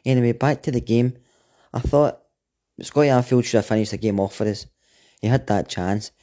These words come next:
Great save, actually, by the keeper for the first one he done. The second one was a reaction save,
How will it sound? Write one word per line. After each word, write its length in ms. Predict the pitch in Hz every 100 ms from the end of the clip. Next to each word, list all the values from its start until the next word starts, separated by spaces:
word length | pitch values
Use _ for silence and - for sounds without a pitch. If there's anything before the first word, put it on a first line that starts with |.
| _ -
Great 220 | 123 123
save, 380 | - 110 113 113
actually, 380 | 113 - 117 113
by 140 | 107
the 80 | 101
keeper 360 | - 120 117
for 140 | 104 101
the 80 | 98
first 300 | 113 113 123
one 240 | 120 101 _ _ -
he 80 |
done. 300 | 120 113 101 - _ _ _ _
The 80 | 110
second 320 | - 151 131
one 160 | 127 113
was 140 | 101
a 60 | 104
reaction 460 | 98 104 - 123
save, 340 | 120 120 110